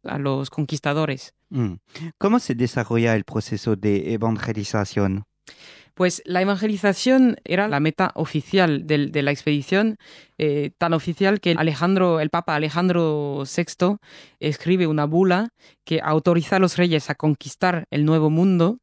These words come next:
Speaker 1: porque en aquellos tiempos se consideraba que el, que el Papa tenía autoridad incluso terrenal en todos los países de la tierra. Entonces el Papa autoriza a los reyes católicos a ir a América con la condición de evangelizar,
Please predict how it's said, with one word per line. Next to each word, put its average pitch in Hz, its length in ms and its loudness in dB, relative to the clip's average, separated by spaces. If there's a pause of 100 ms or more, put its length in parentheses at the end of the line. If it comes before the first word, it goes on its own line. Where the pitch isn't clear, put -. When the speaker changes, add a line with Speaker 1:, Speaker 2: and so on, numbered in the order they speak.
(120)
Speaker 1:
porque 143 260 -2
en 147 80 -2
aquellos 151 300 -2
tiempos 165 340 -2
se 151 80 -2
consideraba 151 560 -2
que 160 160 -2
el, 139 80 -6
que 147 100 -4
el 139 60 -2
Papa 147 240 0
tenía 160 340 -2
autoridad 147 640 -2 (260)
incluso 143 800 -4 (360)
terrenal 151 560 -2
en 151 600 -2
todos 143 200 0
los 143 140 -6
países 147 360 -2
de 147 80 -2
la 139 100 0
tierra. 175 420 -2 (340)
Entonces 165 240 0
el 175 100 6
Papa 175 400 -2
autoriza 175 600 2
a 143 180 -2
los 139 240 -2
reyes 170 240 0
católicos 160 500 -2
a 139 80 2
ir 165 360 2
a 143 120 -2
América 175 600 0
con 202 240 2
la 185 100 2
condición 165 500 2
de 190 60 2
evangelizar, 151 680 -2